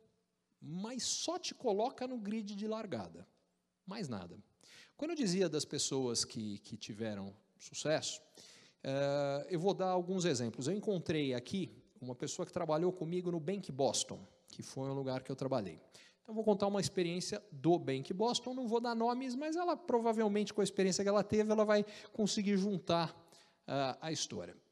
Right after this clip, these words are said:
Tinham algumas pessoas lá, tinha um cara particularmente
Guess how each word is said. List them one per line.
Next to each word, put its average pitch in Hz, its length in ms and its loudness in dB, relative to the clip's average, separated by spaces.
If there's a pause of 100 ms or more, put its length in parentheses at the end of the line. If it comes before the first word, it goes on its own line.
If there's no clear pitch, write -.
(420)
Tinham 269 580 0
algumas 139 440 -2
pessoas 113 760 -6 (1120)
lá, 147 180 -6 (280)
tinha 320 160 0
um 381 160 2
cara 160 340 0
particularmente 127 840 -8